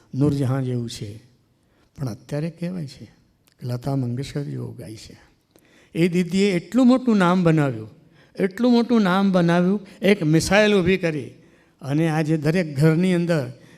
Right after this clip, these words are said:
દીદીની રેકોર્ડ્સ તો હોય જ. આનું પહેલો મારો દાખલો આપું,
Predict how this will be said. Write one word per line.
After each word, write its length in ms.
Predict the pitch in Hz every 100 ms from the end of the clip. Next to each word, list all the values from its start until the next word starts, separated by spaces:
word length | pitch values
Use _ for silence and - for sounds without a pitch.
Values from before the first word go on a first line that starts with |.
| _
દીદીની 680 | 131 156 165 185 190 190 196 - -
રેકોર્ડ્સ 560 | 123 139 151 175 170 127
તો 120 | 170
હોય 400 | 143 160 156 135
જ. 20 | - - -
આનું 320 | 131 156 165 165
પહેલો 320 | 139 147 160
મારો 300 | 147 139 143
દાખલો 380 | 127 123 139 123
આપું, 460 | 120 117 113 -